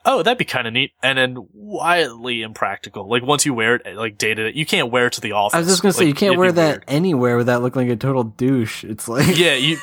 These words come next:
Speaker 1: you'd be like the guy that walks around with, like, his, like, s-, you know, "It's my katana," and it's, like, strapped to your back. It's like, "All right, you know, Steven Seagal, go home, cut the ponytail, reevaluate,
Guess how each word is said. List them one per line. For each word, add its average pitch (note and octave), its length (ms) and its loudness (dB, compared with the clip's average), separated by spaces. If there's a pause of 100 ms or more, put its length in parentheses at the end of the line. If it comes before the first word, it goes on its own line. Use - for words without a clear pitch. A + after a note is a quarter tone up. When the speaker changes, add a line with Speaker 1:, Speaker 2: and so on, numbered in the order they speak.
(300)
Speaker 1:
you'd E3 120 2
be E3+ 80 6
like E3 100 6
the D#3+ 80 2
guy C#3+ 180 2
that C#3 80 0
walks C3 220 2
around C3 160 2
with, B2+ 80 -2
like, C3 160 -2
his, B2+ 240 0
like, A#2 140 2
s-, - 440 0
you E3 160 0
know, D3 100 0
"It's D3 200 -2
my D3+ 140 2
katana," C#3+ 460 2
and A2+ 140 -4
it's, G#2+ 120 -10
like, A2+ 100 -4
strapped - 300 0
to A2+ 60 -8
your A2 60 -8
back. A2 220 0
It's - 80 -16
like, B2 120 -10 (280)
"All C#3+ 160 4
right, A2+ 240 0 (180)
you C#3+ 120 -6
know, G2+ 60 -4
Steven G2+ 280 -4
Seagal, G#2 400 -2 (460)
go D#3 180 4
home, C3 240 2
cut C3+ 160 -4
the B2+ 80 -6
ponytail, A#2+ 480 0
reevaluate, G#2+ 760 -2